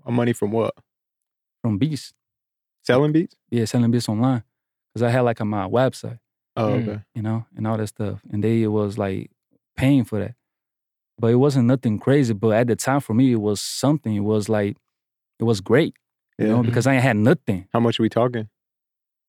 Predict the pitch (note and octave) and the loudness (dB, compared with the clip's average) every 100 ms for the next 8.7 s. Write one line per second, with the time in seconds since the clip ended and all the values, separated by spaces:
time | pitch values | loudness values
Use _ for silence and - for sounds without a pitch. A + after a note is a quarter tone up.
0 | _ - D#3 E3 D3 B2+ A#2 - D3 D3 | _ -4 0 2 4 2 2 0 0 2
1 | A#2 G2+ G2 - - - - - A#2+ A#2+ | 0 -2 -4 -6 -10 -10 -12 -8 -4 -2
2 | A2 G#2+ G#2+ - A#2 G#2 D3+ C3 - - | -2 -4 -6 -6 -2 2 2 2 -4 -14
3 | _ - G#2 B2+ C#3+ C3+ A#2 - B2 A#2+ | _ -4 0 2 2 2 0 0 0 2
4 | A#2 A#2 G#2+ - A#2+ B2 B2 A#2+ A#2+ A2 | 2 0 -4 -2 0 2 2 0 -2 -2
5 | B2 B2 B2 A#2+ B2 - F#2 B2+ B2+ A#2+ | 0 0 0 0 -4 -8 -4 0 2 2
6 | G#2 - C3 C3+ C3 C3 C3 A#2 G#2 _ | 0 -2 0 2 2 2 0 -2 -4 _
7 | _ _ _ _ _ _ - B2+ A#2+ C#3 | _ _ _ _ _ _ -2 2 4 6
8 | B2+ A#2+ B2+ C3+ C3+ C3+ | 4 4 4 2 2 2